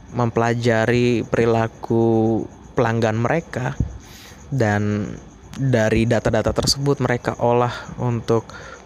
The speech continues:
menghasilkan sebuah produk yang diminati oleh pelanggan mereka pastinya. Dan sudah makin kompleks sekali, bahkan Elon Musk adalah manusia paling gila di dunia ini.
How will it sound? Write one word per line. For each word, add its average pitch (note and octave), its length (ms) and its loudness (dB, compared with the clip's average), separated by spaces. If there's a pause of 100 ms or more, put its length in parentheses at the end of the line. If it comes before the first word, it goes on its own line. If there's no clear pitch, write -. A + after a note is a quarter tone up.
menghasilkan B2 480 0
sebuah A#2+ 240 2
produk A#2+ 400 0
yang A#2 160 2
diminati A2+ 640 2
oleh G#2+ 320 2
pelanggan G#2 480 0
mereka A#2+ 320 -2
pastinya. C#3+ 480 -2 (1200)
Dan A2+ 680 -2 (540)
sudah C#3 240 4
makin C3 320 0
kompleks C3+ 560 0
sekali, B2+ 240 0
bahkan D3 560 0 (480)
Elon B2+ 320 4
Musk - 640 -2 (300)
adalah B2 360 2
manusia A#2 360 2
paling A2 560 0
gila G#2+ 320 2
di G2+ 160 0
dunia G#2+ 520 0
ini. A2+ 220 -2